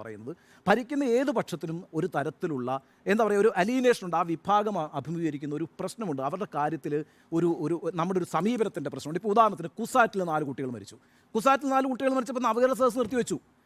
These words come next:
എന്നിട്ട് മൂന്ന് മന്ത്രിമാർ വന്നു, പി രാജീവ് വന്നു, വീണ ജോർജ് വന്നു, ആർ ബിന്ദു വന്നു. വളരെ പെട്ടെന്നാണ് ആ സ്ഥലത്തേക്ക് എത്തുന്നത്. അതേസമയം പെട്ടിമുടിയിൽ നടക്കുന്നു മരണം, നമ്മൾ ക-, കാലി-,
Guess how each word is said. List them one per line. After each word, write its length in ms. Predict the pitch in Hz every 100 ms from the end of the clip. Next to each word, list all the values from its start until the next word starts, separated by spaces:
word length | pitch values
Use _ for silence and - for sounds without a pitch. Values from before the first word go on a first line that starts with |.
| _
എന്നിട്ട് 240 | 202 247 254 254
മൂന്ന് 260 | 311 339 311
മന്ത്രിമാർ 340 | 269 277 254 185
വന്നു, 160 | 117 - _ _ _
പി 100 | 190 233
രാജീവ് 300 | 233 220 240
വന്നു, 120 | 226 240 208
വീണ 180 | 233 247 226
ജോർജ് 220 | 226 208 220
വന്നു, 140 | 226 214 - 220
ആർ 100 | 277
ബിന്ദു 180 | 254 226 156
വന്നു. 120 | 104 104
വളരെ 180 | 214 294 -
പെട്ടെന്നാണ് 480 | 277 - 339 220 180
ആ 60 | -
സ്ഥലത്തേക്ക് 340 | 165 160 139
എത്തുന്നത്. 260 | - 110 98 - _ _ 131
അതേസമയം 420 | 180 226 226 233 202
പെട്ടിമുടിയിൽ 560 | 180 - 247 226 233 226 220
നടക്കുന്നു 280 | 202 214 190
മരണം, 220 | 165 170 127 - _ _ -
നമ്മൾ 140 | 202 247 196
ക-, 100 | 180 160
കാലി-, 280 | 170 214